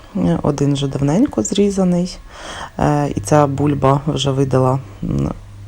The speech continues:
новий ріст. Е, після того, як я зняла лусочки, там ще один ріст є поряд, його видно також, ну, так, не, не сильно, але видно. Там два нових ростики малесеньких.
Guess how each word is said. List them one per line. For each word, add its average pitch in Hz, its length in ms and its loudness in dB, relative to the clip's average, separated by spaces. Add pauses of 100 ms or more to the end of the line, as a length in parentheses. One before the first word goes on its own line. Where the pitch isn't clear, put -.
(280)
новий 139 400 2
ріст. - 500 -2 (720)
Е, 71 220 0 (120)
після - 220 0
того, 143 200 2
як 143 160 2
я 147 80 2
зняла 139 320 2
лусочки, 185 500 -2
там 160 260 0
ще - 280 0
один 147 400 2 (240)
ріст 196 460 -2
є 202 220 2 (440)
поряд, 202 540 2
його 175 240 0
видно 165 360 0
також, 160 500 -2 (320)
ну, 285 100 2
так, - 180 -8 (100)
не, 180 240 0
не 180 140 2
сильно, 220 380 4
але 185 200 6
видно. 147 420 0 (400)
Там 165 200 2
два 143 180 4
нових 139 320 2
ростики 165 500 0
малесеньких. 151 840 0